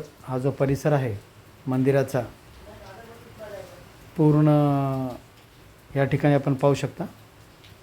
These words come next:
सुंदर असा परिसर आहे आणि खूप जुनं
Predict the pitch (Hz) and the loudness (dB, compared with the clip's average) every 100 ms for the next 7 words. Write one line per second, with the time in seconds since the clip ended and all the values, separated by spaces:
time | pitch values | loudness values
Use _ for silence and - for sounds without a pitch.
0 | - - - - 147 147 147 147 - - | -20 -20 -20 -6 2 4 4 0 -6 -12
1 | - 120 131 139 139 - 139 131 165 - | -8 -6 -2 0 0 0 0 -2 -6 -14
2 | - - - - - 160 160 185 147 156 | -20 -20 -20 -20 -2 -2 0 0 4 6
3 | 180 | 6